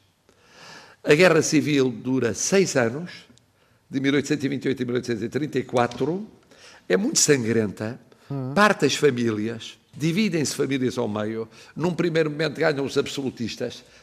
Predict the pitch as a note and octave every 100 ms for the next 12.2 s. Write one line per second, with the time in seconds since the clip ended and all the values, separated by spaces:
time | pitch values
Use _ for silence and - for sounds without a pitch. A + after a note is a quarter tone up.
0 | _ B2 D3 C#3 C#3+ C#3+ D3+ B2+ A2+ -
1 | D3+ C#3 D3+ D3 C3+ A#2+ A2 - _ _
2 | _ _ - A2 F3+ E3+ C#3+ A2+ - C3+
3 | B2+ A2 B2+ C3 A#2+ B2 C3 - C#3 D3+
4 | F3 A2+ B2 B2+ B2+ B2 B2 C#3 B2 G#2
5 | - - - - B2 C3+ D#3+ G#3 F3 G#2+
6 | - - - _ _ - C3 A#2 C#3 F3+
7 | D#3+ - C#3+ C3 C3 C3 A#2 D#3+ C3+ -
8 | B2+ B2 C3+ C#3 A#2 A2 - - _ _
9 | D3+ D3 F#3 - - D3 B2 A#2+ A2 F#2+
10 | - - _ - C3+ A2 G2 - F2 C#2+
11 | - - F#3 - D#3+ D3 D3 C3 B2+ -
12 | A#2+ F2